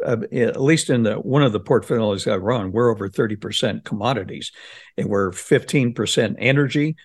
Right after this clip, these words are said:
We have base metals, we have precious metals. So I think this is gonna do well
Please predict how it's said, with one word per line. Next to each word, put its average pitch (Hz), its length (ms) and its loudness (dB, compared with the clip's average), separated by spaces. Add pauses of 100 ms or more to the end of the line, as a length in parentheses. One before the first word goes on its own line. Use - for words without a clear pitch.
(120)
We 110 160 0
have 98 420 -2
base 135 320 2
metals, 135 420 0
we 101 180 -2
have 98 260 -8
precious - 520 -2
metals. 101 380 -2
So - 160 2
I 110 120 4
think 127 240 -2
this 139 240 0
is 127 120 -6
gonna 110 200 -2
do 110 160 -2
well 101 420 0